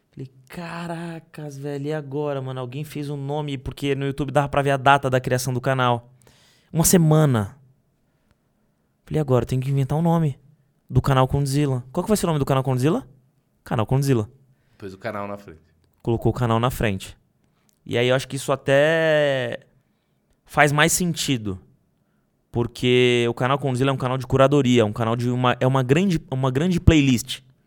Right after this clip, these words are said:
Speaker 2: Dá uma noção coletiva maior
Speaker 1: Perfeito.
Speaker 2: do que é o canal de uma pessoa,
Speaker 1: É um canal
Speaker 2: não. É,
Speaker 1: editorial
Speaker 2: isso.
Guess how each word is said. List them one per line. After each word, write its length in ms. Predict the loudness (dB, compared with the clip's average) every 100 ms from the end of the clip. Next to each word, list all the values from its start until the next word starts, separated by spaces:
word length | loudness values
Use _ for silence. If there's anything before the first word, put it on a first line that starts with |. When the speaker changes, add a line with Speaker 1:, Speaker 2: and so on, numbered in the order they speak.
| _ _ _ _ -12
Speaker 2:
Dá 100 | -10
uma 140 | -8
noção 320 | -8 -8 -10
coletiva 760 | -8 -6 -6 -8 -8 -8 -6 -4
maior 280 | -2 2
Speaker 1:
Perfeito. 560 | 4 4 4 4 4 -2
Speaker 2:
do 60 | -4
que 60 | -8
é 40 |
o 40 | -10
canal 240 | -8 -8
de 80 | -6
uma 120 | -8
pessoa, 320 | -8 -4 0
Speaker 1:
É 40 | 2
um 0 |
canal 280 | 4 4 4
Speaker 2:
não. 60 |
É, 60 | 4
Speaker 1:
editorial 680 | 2 2 2 6 6 6 2
Speaker 2:
isso. 240 | -6 -14